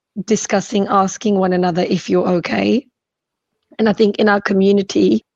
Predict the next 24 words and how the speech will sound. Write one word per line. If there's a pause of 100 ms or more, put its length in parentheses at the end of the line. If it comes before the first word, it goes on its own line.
even
if
you
ask
somebody,
you
know, (240)
"How
are
you?"
to
see
"Tika,"
everyone's
like,
"Hanji,
hanji,
ma
tika."
This,
this,
it's
the
ongoing